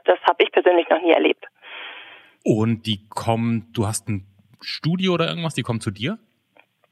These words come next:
Speaker 1: Genau, also ich arbeite selbstständig in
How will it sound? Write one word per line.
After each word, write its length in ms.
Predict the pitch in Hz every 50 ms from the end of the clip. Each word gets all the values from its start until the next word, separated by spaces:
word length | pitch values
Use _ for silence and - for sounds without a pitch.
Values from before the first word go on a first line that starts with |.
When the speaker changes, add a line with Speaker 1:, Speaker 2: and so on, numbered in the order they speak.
| - - _
Speaker 1:
Genau, 320 | 180 - 202 196 180 170 -
also 160 | - 190 - 175 -
ich 180 | - 226 240 - - -
arbeite 600 | - 175 185 202 220 254 247 247 - - 240 220 196
selbstständig 960 | 202 196 190 233 269 - - - - - - 220 240 247 254 262 269 269 - - - -
in 380 | 202 214 220 226 233 240 233